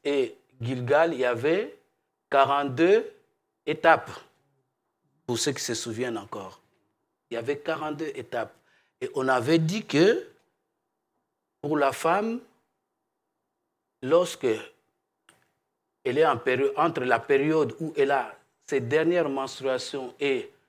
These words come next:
euh, la période où elle accouche, il y a quarante-deux semaines.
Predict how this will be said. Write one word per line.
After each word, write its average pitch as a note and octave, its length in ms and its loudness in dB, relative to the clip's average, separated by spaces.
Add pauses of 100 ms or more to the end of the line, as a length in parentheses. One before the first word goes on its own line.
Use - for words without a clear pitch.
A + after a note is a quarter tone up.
(460)
euh, A2+ 360 0 (600)
la A2+ 120 -4
période C#3 300 2
où D#3 180 -4
elle B2+ 120 0
accouche, E3+ 500 -2 (540)
il A#2+ 60 -4
y C3+ 40 4
a D3+ 100 4
quarante-deux C#3 880 2 (1080)
semaines. B2+ 600 4